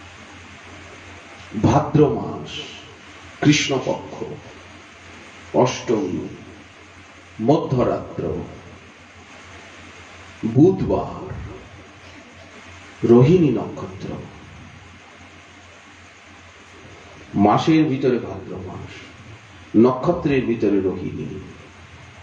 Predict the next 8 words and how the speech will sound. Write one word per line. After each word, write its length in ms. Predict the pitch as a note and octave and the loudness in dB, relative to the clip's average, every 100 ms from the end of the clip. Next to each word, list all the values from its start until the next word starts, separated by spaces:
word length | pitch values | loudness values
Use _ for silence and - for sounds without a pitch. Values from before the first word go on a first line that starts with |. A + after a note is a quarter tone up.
| - - - - - - - - | -20 -20 -20 -20 -20 -20 -20 -10
বারের 560 | - G2 A2 C3 C#3+ C#3 | -4 2 4 6 6 4
ভিতরে 360 | A#2 A2+ A2 G2+ | 2 0 -2 -2
বুধ, 640 | F#2+ G2 A2+ G#2+ - - - - - - - | -4 2 4 4 -2 -12 -16 -16 -18 -20 -2
পক্ষের 460 | C#3 C#3 - G3 E3 | 2 2 4 4 4
ভিতরে 320 | A#2+ B2+ G2+ | 0 -2 -2
কৃষ্ণপক্ষ। 800 | - - - - - - - - - - G2+ | -4 -6 -6 -6 -4 -6 -8 -16 -16 -16 0
দিন 320 | D#3 G#3 G3+ F3+ | 2 4 2 0
নয়, 320 | G3 A3+ | 0 -2